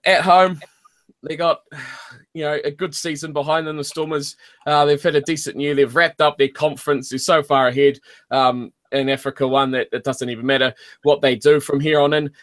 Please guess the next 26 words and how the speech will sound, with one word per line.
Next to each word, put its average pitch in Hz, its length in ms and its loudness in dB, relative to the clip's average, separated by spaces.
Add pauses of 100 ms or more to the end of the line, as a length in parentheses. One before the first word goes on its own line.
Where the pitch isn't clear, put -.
(100)
Uh, 151 180 4
the 147 80 4
Sunwolves, 160 920 -2 (400)
<sighs> - 420 -20
the 123 60 -16
Sunwolves, 113 760 -10
they, 135 240 0
they 123 180 -4
were 104 80 -4
dreadful 110 420 -10
last 120 240 0
week. 131 220 -8 (280)
Any 170 200 0
team 151 220 2
that 139 140 4
loses 139 340 2
that 160 180 0
<laughs> - 100 2
badly, 156 400 0 (280)
it's, - 180 -4
it's 175 160 0
hard 180 220 2
to 165 80 -8
pick 190 220 0
'em. 170 180 -2 (320)
And 175 280 2